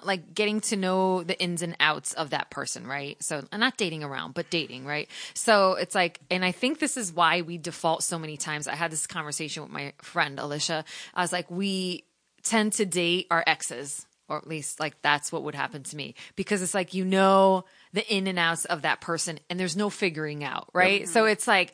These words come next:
Speaker 1: "Oh, I know he's pissed at me 'cause of that," or this, you know, s-, and, uh, I think that when you're dating somebody new, you have to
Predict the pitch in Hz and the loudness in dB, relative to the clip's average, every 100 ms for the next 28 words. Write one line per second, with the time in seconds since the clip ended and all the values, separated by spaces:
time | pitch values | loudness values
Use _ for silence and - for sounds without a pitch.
0 | - 208 208 196 196 - 175 - 160 147 | 4 6 6 2 0 -2 -6 -4 -6 -6
1 | 151 143 151 151 127 - 180 180 175 175 | -10 -10 -8 -4 -4 -4 4 4 4 0
2 | - 175 - - - 214 220 208 196 - | -2 -8 -14 -16 -2 2 6 6 6 0
3 | - 185 - - 220 214 196 190 180 196 | -14 -14 -14 -4 -2 2 4 6 4 0
4 | 233 226 214 175 - - - - 190 190 | -6 -4 4 4 4 -6 -18 -8 -4 -2
5 | 208 196 190 196 175 165 165 202 233 208 | 2 0 0 0 0 0 0 2 6 6
6 | 190 175 180 170 175 - 160 143 | 4 0 -2 -2 -2 -2 -6 -6